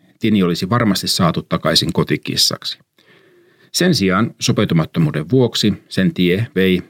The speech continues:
isovanhempieni tuttujen maatilalle, hoitoon ja elämään puolivillin kissan elämää.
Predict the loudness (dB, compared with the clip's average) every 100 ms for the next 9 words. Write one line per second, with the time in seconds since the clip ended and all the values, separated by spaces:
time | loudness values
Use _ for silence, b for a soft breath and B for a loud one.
0 | -2 0 2 2 2 2 0 2 2 2
1 | -2 -4 0 0 0 -2 0 0 0 0
2 | -2 0 0 -2 -6 _ _ _ 0 2
3 | 0 0 0 -2 B B B -2 0 2
4 | 2 2 0 0 0 0 0 -2 -2 -2
5 | -2 0 0 0 0 0 -4 -14